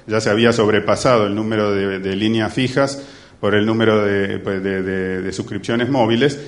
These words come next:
Y de hecho, las, las líneas fijas, que es la línea verde, ¿m? están disminuyendo hoy en día. Hay mucha gente que ya no tiene línea fija y que simplemente tiene suscripciones móviles para todo uso, tanto de telefonía como de datos.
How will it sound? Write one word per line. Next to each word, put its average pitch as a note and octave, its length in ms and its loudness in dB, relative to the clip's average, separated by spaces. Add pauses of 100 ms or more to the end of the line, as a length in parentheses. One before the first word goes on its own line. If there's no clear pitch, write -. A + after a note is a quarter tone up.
(260)
Y C#3 140 4
de D#3 240 10
hecho, D#3+ 220 6
las, A#2 300 4
las A2 160 6
líneas B2+ 300 6
fijas, C3+ 300 6
que G#2+ 100 2
es G#2 80 2
la G#2+ 120 6
línea A#2+ 420 4
verde, B2+ 640 4
¿m? C#3+ 200 -6 (380)
están A#2+ 320 0
disminuyendo A#2 920 -4
hoy G#2 180 -8
en A2+ 120 -10
día. G#2+ 380 -8 (240)
Hay F#2+ 120 -12
mucha A2 300 -8
gente G#2+ 300 -10
que G#2 100 -6
ya G#2+ 120 -6
no G#2 140 -8
tiene G#2+ 320 -6
línea G2+ 300 -10
fija A2+ 320 -8
y B2 80 -8
que G#2 100 -8
simplemente G#2+ 840 -8 (280)
tiene G#2 400 -8
suscripciones G#2+ 580 -10
móviles G2+ 480 -6
para G2+ 300 -4
todo A2+ 260 -4
uso, F#2 480 -8
tanto G#2 380 -10
de G2+ 200 -6
telefonía G#2 720 -8
como F#2+ 280 -8
de F#2+ 100 -6
datos. G2+ 520 -6